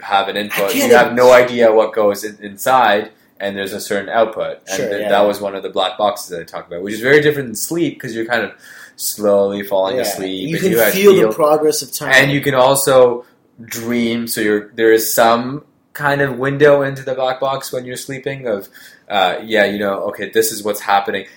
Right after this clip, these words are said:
Speaker 1: And also there's sleep science, so people, other people can see into it. With G A, there, up until very recently, I don't remember exactly what the recent findings were,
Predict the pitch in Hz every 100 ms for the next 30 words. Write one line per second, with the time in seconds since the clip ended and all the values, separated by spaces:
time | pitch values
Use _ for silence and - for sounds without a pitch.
0 | - 139 135 135 143 120 120 113 - -
1 | - - 135 127 - _ - - 113 120
2 | 135 139 - 110 - 135 135 127 117 117
3 | 131 139 139 139 135 - 135 127 139 143
4 | - - - 117 110 107 104 135 139 139
5 | 143 123 113 - _ _ _ _ _ _
6 | _ _ - 123 120 110 113 120 127 120
7 | 110 98 110 101 98 98 95 95 104 107
8 | 95 95 92 87 95 92 104 95 90 95
9 | 92 - 92 - - 95 98 110 113 131
10 | 147